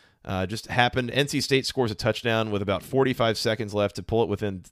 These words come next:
three points. Goes for an onside kick. Ricky Person recovers it, but only went about nine and a half yards before recovering it. So that's an illegal touching. Wake then kneels it out,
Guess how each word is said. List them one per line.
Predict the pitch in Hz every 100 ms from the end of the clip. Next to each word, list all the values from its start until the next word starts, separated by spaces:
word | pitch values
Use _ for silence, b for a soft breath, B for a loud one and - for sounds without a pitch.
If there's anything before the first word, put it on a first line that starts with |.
| -
three | 101 104
points. | 95 - 127 123 120 - - b b b b
Goes | 156 185 -
for | 160
an |
onside | 139 135 135 110
kick. | - 151 143 -
Ricky | 127 147 139
Person | - 123 123 117 98
recovers | 90 - 160 180 170
it, | 190 185 _ b b b b b b _ _ _
but | 151 170 - -
only | 151 156 151
went | 139 135
about | 123 123 117
nine | 120 123
and | 117
a |
half | 113 110 117
yards | 107 101 101
before | 101 - 156
recovering | 139 123 135 127 123
it. | 123 117
So | -
that's | 107 107 -
an | - 98
illegal | 98 104 92
touching. | - 143 135 135 131 101
Wake | 107 107 -
then | - 104 101 101
kneels | 107 113 107
it | 104
out, | 104 104